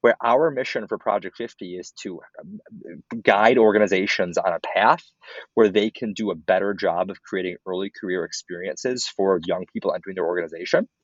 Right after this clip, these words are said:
Because if you have, I mean, work, the reason the company is called Project fifty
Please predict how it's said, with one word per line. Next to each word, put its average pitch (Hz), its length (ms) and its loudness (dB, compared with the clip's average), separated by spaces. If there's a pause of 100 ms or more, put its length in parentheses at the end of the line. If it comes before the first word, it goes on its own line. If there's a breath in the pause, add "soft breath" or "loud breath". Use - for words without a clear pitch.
(400 loud breath)
Because 131 280 4
if 110 140 4
you 135 240 -2
have, 131 180 4
I 113 120 6
mean, 101 200 -2
work, 160 340 0
the 113 120 -2
reason 160 280 -2
the 143 60 -2
company 107 300 2
is - 80 -14
called 95 160 0
Project 87 340 0
fifty 87 300 -10